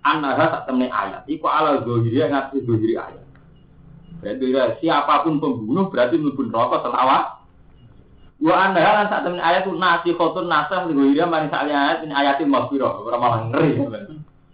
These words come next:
Ayat iku digo tenan. Semua ayat maghfirah dinasakh ayat iki. Gak maghfirah,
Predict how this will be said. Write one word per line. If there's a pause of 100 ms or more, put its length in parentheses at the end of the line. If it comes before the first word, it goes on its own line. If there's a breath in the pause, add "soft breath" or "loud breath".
(200)
Ayat
iku
digo
tenan.
Semua
ayat
maghfirah
dinasakh
ayat
iki. (400)
Gak
maghfirah,